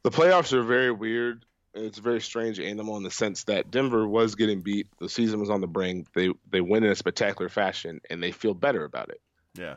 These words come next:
Speaker 1: than if, if they had handled their business. That's weird, right? If you
Speaker 2: Really?
Speaker 1: think about it logically,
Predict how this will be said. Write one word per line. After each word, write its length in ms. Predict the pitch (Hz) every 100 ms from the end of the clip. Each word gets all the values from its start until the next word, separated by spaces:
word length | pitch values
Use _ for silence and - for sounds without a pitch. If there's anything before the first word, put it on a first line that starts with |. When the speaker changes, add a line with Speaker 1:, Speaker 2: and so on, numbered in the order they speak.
| _
Speaker 1:
than 200 | 113 107
if, 80 | 104 113
if 120 | 107
they 100 | 107
had 100 | 104
handled 300 | 110 101 92
their 100 | 90
business. 520 | 104 90 50 - - _
That's 180 | 120 127
weird, 280 | 196 127 85
right? 200 | 113 120
If 40 |
you 60 | 131
Speaker 2:
Really? 320 | 196 247 131
Speaker 1:
think 140 | 151
about 260 | 123 123 117
it 80 | 113
logically, 460 | 135 131 190 -